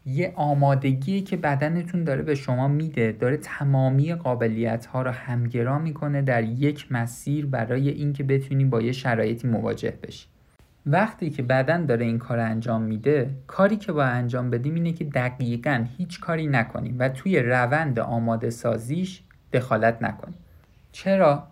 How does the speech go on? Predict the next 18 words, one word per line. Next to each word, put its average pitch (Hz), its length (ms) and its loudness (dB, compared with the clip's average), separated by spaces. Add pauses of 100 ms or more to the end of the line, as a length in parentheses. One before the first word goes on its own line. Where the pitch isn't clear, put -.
چون 214 260 2
در 190 180 4
صورت 180 540 0
دخالت 135 560 0
کردن 120 460 -2
اون 202 160 0
انرژی 156 680 -2
که 135 120 -2
بدن 131 500 2
داره 123 260 2
اونجا 127 340 0
ایجاد 120 500 0
می‌کنه 120 720 -2
صرف 185 400 -2
چیز 185 300 -6
دیگه‌ای 139 380 2
می‌شه. 107 300 -4 (720)
مثلاً 139 680 4